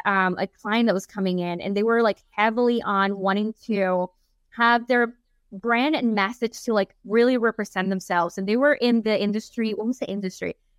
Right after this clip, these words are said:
It was, like, a legal, like, l-, uh, sorry, no, it wasn't legal. It was, um, educational, but high, higher education.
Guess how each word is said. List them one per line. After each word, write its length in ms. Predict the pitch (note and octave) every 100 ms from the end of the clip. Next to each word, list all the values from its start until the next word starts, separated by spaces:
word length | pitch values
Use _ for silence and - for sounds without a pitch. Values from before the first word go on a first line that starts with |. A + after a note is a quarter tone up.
| -
It 80 | C4+
was, 160 | E4
like, 120 | A#4+
a 80 | D#4
legal, 840 | A3 G3 G#3+ A3 B3 B3 B3+ C4+ _ _ _ _ _ _ _ _ _ _ _ -
like, 180 | A3+ -
l-, 140 | A#3 -
uh, 100 | A#3+ A#3
sorry, 300 | A#3+ G#3+ E3+
no, 160 | G#3 G3
it 20 |
wasn't 300 | A3 A#3 A3+
legal. 240 | G#3 F3 -
It 160 | A#3+
was, 280 | C4 D4 B3 B3
um, 300 | A#3+ A3 G#3
educational, 760 | A3 G#3+ C4+ B3+ - E3+ _ _ _ _ - A3
but 160 | B3 B3
high, 460 | - B3 C4+ C4+ C4 -
higher 300 | A#3 C4+ B3+
education. 720 | G#3+ G3+ - G#3+ G#3+ D#3